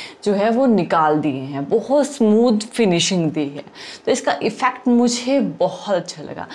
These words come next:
यानी कि अगर आपके पास time नहीं है ना कुछ भी करने का, यानी आपके पास बिल्कुल भी time नहीं है कि आप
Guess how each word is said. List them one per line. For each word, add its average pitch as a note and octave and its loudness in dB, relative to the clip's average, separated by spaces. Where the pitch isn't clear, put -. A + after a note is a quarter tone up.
यानी C4 2
कि E4 2
अगर D4+ 4
आपके D4+ 2
पास D4+ -2
time G#3+ 0
नहीं A3+ 4
है G#3+ 2
ना F3+ 0
कुछ G#3 -2
भी A3 2
करने F3 0
का, D#3+ 0
यानी F3 0
आपके G3+ -2
पास G3+ 0
बिल्कुल F#3+ 0
भी A#3+ 4
time G#3+ 0
नहीं G3+ 0
है G3 -2
कि G3+ -4
आप G3 -2